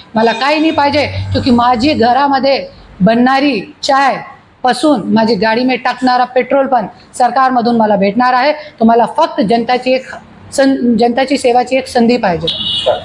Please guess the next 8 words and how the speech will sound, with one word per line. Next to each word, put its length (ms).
आणि 420
स्वराज्य 460
शक्ती 360
सेना 340
का 340
एक 240
बायलॉज 480
आहे 280